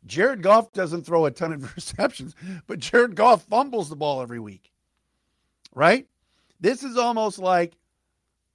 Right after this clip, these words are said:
if they did fumbles y-, for Jared Goff, you'd probably put it at, like, seven or eight. Eleven and a half interceptions. Compare, contrast with Jameis Winston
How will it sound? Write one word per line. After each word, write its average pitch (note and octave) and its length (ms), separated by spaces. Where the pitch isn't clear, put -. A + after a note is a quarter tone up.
if F3 160
they F#3+ 140
did F3+ 260
fumbles G3+ 640
y-, F#2+ 460
for F3+ 160
Jared F#3+ 340
Goff, A3+ 320
you'd F#3 180
probably A3 360
put G#3 240
it A3 100
at, G3+ 80
like, F#3 280
seven G3 320
or F3+ 140
eight. - 320
Eleven F#3+ 440
and A3 100
a F3+ 60
half F3 500
interceptions. E3+ 600
Compare, D#3 360
contrast D#3+ 560
with A2 100
Jameis B2+ 380
Winston G3+ 640